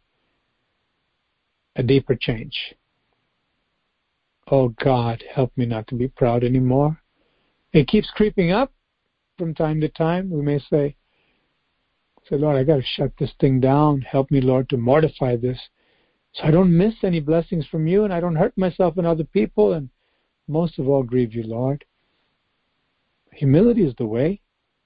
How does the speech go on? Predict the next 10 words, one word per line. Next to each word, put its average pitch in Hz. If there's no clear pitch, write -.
to -
be 131
blessed 120
by 127
God. 135
And 135
finally, 170
to 165
understand 185
how 156